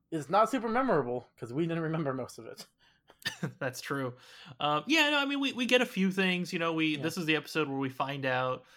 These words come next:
Speaker 2: um, who, who Lash is. So, you know,
Speaker 1: Mm-hmm.
Speaker 2: finally there. We get some
Speaker 1: Yeah.
Speaker 2: more info about the A T C U. Um, for the most part, it was, you know, kinda slow going. It wasn't, uh, didn't resolve much. It didn't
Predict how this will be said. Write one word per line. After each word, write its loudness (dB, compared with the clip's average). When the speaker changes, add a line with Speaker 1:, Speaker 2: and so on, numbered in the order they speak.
Speaker 2:
um, -2
who, 2
who 2
Lash 2
is. -6
So, -8
you -8
know, -6
Speaker 1:
Mm-hmm. -8
Speaker 2:
finally 0
there. 0
We -6
get -4
some -2
Speaker 1:
Yeah. 4
Speaker 2:
more 4
info -2
about -2
the -6
A -6
T -10
C -12
U. -2
Um, -2
for 0
the 2
most 0
part, 2
it -2
was, -4
you -2
know, 4
kinda 0
slow -2
going. -2
It -8
wasn't, -4
uh, -2
didn't -8
resolve -2
much. -8
It -20
didn't -6